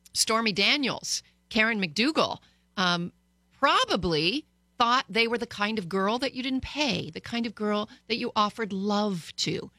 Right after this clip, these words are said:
because they were falling in love, perhaps, by having sex with him on a regular basis.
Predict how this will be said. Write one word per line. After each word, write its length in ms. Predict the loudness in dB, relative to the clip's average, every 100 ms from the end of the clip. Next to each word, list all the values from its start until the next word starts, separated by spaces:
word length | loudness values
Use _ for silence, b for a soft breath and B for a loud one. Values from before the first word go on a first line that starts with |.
| _ -8
because 300 | -2 -2 -2
they 420 | 2 4 4 2
were 180 | 0 -6
falling 380 | -4 -4 -2
in 120 | -2 0
love, 320 | -2 -4 -4
perhaps, 540 | -4 0 0 0 -4
by 320 | -2 0 2 0
having 360 | -2 -2 0
sex 260 | -2 -4 -8
with 120 | -8
him 100 | -4
on 100 | -2
a 40 |
regular 380 | -2 -4 -4 -6
basis. 480 | -4 -2 -2 -2